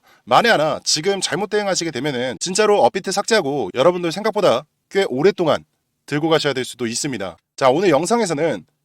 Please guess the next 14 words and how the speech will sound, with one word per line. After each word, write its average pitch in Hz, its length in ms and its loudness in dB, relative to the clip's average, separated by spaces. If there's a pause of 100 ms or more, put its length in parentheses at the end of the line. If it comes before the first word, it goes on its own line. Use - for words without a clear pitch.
현재 185 320 -2 (140)
네오코인이 160 800 -2
준비하고 196 540 0
있는 180 260 -4
일정과 139 640 2 (240)
지금 190 240 -2
시장이 226 420 -2
많이 143 200 4
흔들리고 185 380 -2
있는 156 240 -2
만큼 135 640 -4
기술적인 185 500 -2
차트 220 220 -6
분석, 156 300 2